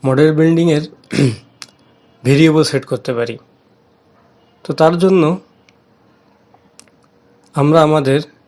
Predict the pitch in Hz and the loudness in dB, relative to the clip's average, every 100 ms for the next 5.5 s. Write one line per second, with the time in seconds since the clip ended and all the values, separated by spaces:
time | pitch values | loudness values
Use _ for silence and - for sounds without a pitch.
0 | - 143 131 151 160 - 143 143 151 147 | -4 -2 0 2 2 0 -4 -2 -4 -4
1 | 156 - 147 139 156 151 156 147 139 165 | -6 -4 -2 0 0 0 -2 0 -2 -2
2 | - _ _ _ _ _ _ _ _ _ | -6 _ _ _ _ _ _ _ _ _
3 | _ _ _ - - 151 151 139 143 143 | _ _ _ -20 -8 -2 0 -2 -2 -4
4 | 131 151 151 - 147 139 143 143 151 - | -6 -8 -8 -8 -8 -8 -10 -8 -10 -2
5 | 151 127 131 131 127 | -2 0 -2 -4 -8